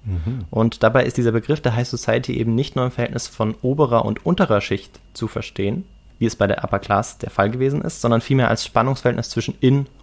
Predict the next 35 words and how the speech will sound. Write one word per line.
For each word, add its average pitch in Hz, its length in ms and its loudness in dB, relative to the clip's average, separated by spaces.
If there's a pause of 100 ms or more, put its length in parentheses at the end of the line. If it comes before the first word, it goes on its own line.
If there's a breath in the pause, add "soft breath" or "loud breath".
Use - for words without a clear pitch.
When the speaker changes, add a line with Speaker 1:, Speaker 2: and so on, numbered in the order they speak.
(100)
Speaker 2:
und - 200 -6
Out. 104 320 4 (640 soft breath)
Also 104 120 -2
einfach 135 360 0
gesagt, 127 520 0 (120)
ist 113 100 -6
man 120 120 4
in 113 120 4
Zeitungen 113 400 0
präsent 107 440 0
oder 107 180 2
in 98 60 2
den 95 100 0
Medien, 127 360 0 (240 loud breath)
so - 200 -4
ist - 240 -4
man 98 220 2 (240)
In 147 340 4 (180)
und 107 220 0
ein 98 200 4
Visual 113 340 4
Man 117 360 2
oder 98 360 4
Visual 101 340 0
Woman. 156 360 2 (480 loud breath)
Und, 107 400 2
äh, 107 140 2
wenn 107 120 6
nicht, 131 180 2
dann 117 100 4
ist - 140 -6
man 107 140 2
es - 100 -6
eben 98 240 0
weniger. 107 480 2